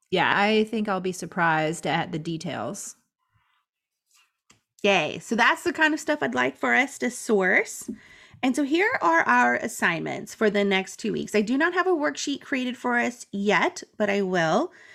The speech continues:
Speaker 2: So this is just verbally what I would like us to focus on and just our touch points over the next two-week cycle. So the first one being what we just talked about, we are going to be on a fact-finding mission and gathering different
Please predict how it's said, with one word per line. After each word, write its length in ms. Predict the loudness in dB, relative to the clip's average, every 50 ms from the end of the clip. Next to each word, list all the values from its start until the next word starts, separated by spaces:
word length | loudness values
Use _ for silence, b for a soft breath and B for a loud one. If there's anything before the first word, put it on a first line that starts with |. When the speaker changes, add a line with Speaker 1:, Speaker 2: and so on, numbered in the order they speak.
| B B B B B -2
Speaker 2:
So 240 | 0 2 2 2 0
this 300 | 0 -2 -2 -2 -2 -2
is 140 | -4 -4
just 480 | -2 -2 -2 -2 -2 -4 -6 -14 -16 -12
verbally 840 | -10 -10 -4 -2 0 0 2 0 0 0 0 0 0 0 0 0 -2 -4
what 520 | -4 -4 -2 0 2 4 4 2 2 0 -2
I 100 | -2 -2
would 140 | -2 -2 -4
like 240 | -4 -4 -4 -4 -4
us 140 | -6 -4 -2
to 100 | -4 -2
focus 420 | 0 0 0 0 0 -4 -4 -2
on 440 | -2 0 0 0 0 0 0 0 0
and 260 | 0 0 0 0 0
just 220 | -2 -4 -2 0
our 100 | -2 -2
touch 300 | -2 -2 -4 -6 -6 -6 -4
points 400 | -2 0 2 2 0 0 -4 -8 _
over 240 | -4 -2 0 0 0
the 100 | 2 2
next 440 | 0 0 0 -2 -4 -8 -16 -18 -20 _ _ _ _ _ _ _ -2
two-week 360 | 2 2 4 4 2 0 -4
cycle. 460 | -4 -4 -4 -4 -6 -8 -8 -8 -8 -10 -12 B B B B B B B B B B B B B
So 460 | 0 4 4 6 6 4 2 -2 -6 _ _
the 100 | -2 -2
first 400 | 0 2 4 4 4 2 0 0
one 280 | 2 2 4 2 2 2
being 240 | 2 0 0 0
what 100 | -2 -2
we 80 | -4 -2
just 180 | -4 -4 -4 -2
talked 200 | -4 -4 -2 0
about, 340 | 2 2 2 2 0 -4 -6 B B B B B B B B _ _ -4
we 200 | -4 -2 0 0
are 80 | 0 0
going 200 | 0 -2 -2 -4
to 100 | -4 -4
be 200 | -2 -2 -2 0
on 280 | 0 0 0 0 0 0
a 140 | 0 -2
fact-finding 920 | -4 -2 -2 -2 -2 -2 -4 -6 -4 -4 -2 -2 -2 -2 -2 -2 -2 -2 -2
mission 480 | -2 -2 -2 -2 -4 -2 -2 -2 -4 -4 -4
and 200 | -4 -2 -2 0
gathering 540 | 0 2 2 2 0 0 -2 -2 -2 -2
different 540 | -2 -4 -4 -4 -2 -2 0 0 -2 -4 -6